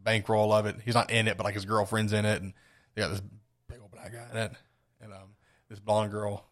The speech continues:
played by, she's in Pitch Perfect, the co-leader in Pitch Perfect. Anyway,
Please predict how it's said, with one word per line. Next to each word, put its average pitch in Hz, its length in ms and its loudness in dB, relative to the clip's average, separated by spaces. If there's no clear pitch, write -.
played 113 200 2
by, 101 100 0
she's 110 200 -2
in 107 100 -4
Pitch 113 180 -4
Perfect, 98 380 -2
the 107 80 -18
co-leader 110 540 0
in 98 80 -10
Pitch - 200 -12
Perfect. - 460 -12
Anyway, 92 200 -20